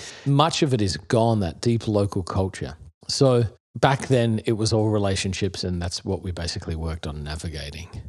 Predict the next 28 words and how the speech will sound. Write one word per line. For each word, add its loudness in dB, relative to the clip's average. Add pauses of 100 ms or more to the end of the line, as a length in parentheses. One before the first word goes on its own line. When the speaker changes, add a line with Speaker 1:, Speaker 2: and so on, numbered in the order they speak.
(260)
Speaker 2:
And 0
so, 2
yeah, 4
we 0
just 0
started, -4
man. -4
I -2
mean, 0
just -2
Speaker 1:
And 6
this 4
was 2
Origins. 2
Speaker 2:
Yeah, 6
man, 6
I 4
just 0
would 4
walk 6
around. 4 (340)
I 6
mean, 8
this 4
is 2
gonna, 4
this 0
is -2